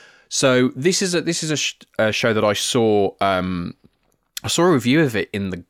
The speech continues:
Guardian, and then I saw a few, in a few different places, I saw, uh, some reviews of it, and they was getting kind of hu-, fantastic reviews, um,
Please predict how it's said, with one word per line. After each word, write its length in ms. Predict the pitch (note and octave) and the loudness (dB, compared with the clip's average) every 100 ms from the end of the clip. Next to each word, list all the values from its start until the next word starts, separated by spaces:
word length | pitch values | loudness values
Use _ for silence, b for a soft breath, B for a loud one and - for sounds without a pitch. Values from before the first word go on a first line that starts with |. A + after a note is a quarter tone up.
| _ | _
Guardian, 580 | A2 G#2+ A#2+ F2+ E2 D2+ | -2 0 0 -2 -8 -8
and 100 | F#2+ | -6
then 80 | G#2+ | -4
I 80 | G2+ | -4
saw 240 | - A2+ | -2 0
a 60 | G2+ | -2
few, 440 | - A2+ G#2+ G2 _ - | -2 -2 -2 -6 _ -10
in 120 | G2 | -8
a 40 | |
few 200 | - A#2 | -4 -4
different 240 | G#2+ F#2 E2 | -4 -6 -4
places, 520 | A2+ G2 - F2 F#2+ | -2 -2 -4 -10 -14
I 60 | - | -10
saw, 220 | G2+ F#2+ - - | -8 -8 -12 -6
uh, 200 | F2+ F2 | -4 -2
some 180 | - G2 | -4 -6
reviews 360 | F#2+ G2 F#2 | -6 -6 -6
of 80 | - | -6
it, 20 | |
and 100 | E2 | -4
they 60 | G#2+ | -2
was 140 | G#2+ | -2
getting 280 | - B2+ G#2+ | -2 -2 -2
kind 160 | G2 F#2+ | -4 -4
of 120 | F2 | -6
hu-, 380 | - - E3 - _ _ | -12 -6 -6 -6 _ _
fantastic 540 | - C#3+ F3 F3 A#2+ | -6 -4 -4 -4 -4
reviews, 600 | G2+ A2+ G2+ D2 D#2 - B B B B B - | -4 -2 -4 -4 -10 -12 B B B B B -6
um, 500 | G2+ F2+ F2+ F2 | -4 -4 -6 -8